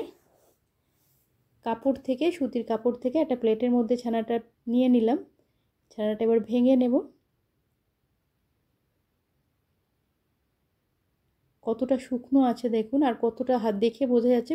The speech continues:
কতটা মোলায়েম হয়েছে ছানাটা। একদম শুকনো আছে, এটা ভালো করে চটকে চটকে মেখে নিতে হবে।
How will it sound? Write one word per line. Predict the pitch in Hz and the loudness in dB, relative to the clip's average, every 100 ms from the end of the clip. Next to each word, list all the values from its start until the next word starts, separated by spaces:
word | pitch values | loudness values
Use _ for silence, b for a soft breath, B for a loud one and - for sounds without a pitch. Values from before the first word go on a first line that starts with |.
| 320 | -4
কতটা | 214 220 226 240 240 b b b b _ _ _ _ | -6 -4 -4 -6 -6 b b b b _ _ _ _
মোলায়েম | 208 233 254 262 269 | 0 4 6 6 4
হয়েছে | 214 220 214 220 | 2 -2 -2 -6
ছানাটা। | 208 190 185 180 185 175 _ _ _ _ _ _ _ _ _ _ | -10 -12 -12 -14 -16 -20 _ _ _ _ _ _ _ _ _ _
একদম | 226 214 214 269 | -8 -6 2 4
শুকনো | 277 - 240 254 254 | 4 0 -4 -2 0
আছে, | 220 247 302 | -2 -4 -4
এটা | 302 220 | -4 -6
ভালো | - 220 233 | -2 0 0
করে | 247 247 | 0 0
চটকে | 254 254 269 | -2 -2 -4
চটকে | 262 254 - 339 | -2 -2 -2 0
মেখে | 262 220 247 | 0 2 0
নিতে | 226 220 226 | 0 -2 -2
হবে। | 233 233 | 0 0